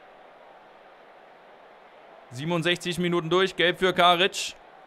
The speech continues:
Zweite Halbzeit gehört nur uns. Aber es ist leider alles in allem noch zu wenig.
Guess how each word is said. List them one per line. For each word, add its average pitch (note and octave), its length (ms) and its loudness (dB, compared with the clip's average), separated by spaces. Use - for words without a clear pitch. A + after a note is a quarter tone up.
Zweite D#3+ 220 0
Halbzeit F3 280 2
gehört F3 220 6
nur F#3+ 320 4
uns. F#3 340 2
Aber C3+ 240 -4
es D#3 180 -4
ist F#3 400 -4
leider F3 600 0
alles F3+ 360 -2
in - 140 -8
allem F3 440 0
noch D#3 440 -2
zu E3 260 -6
wenig. D3+ 440 -2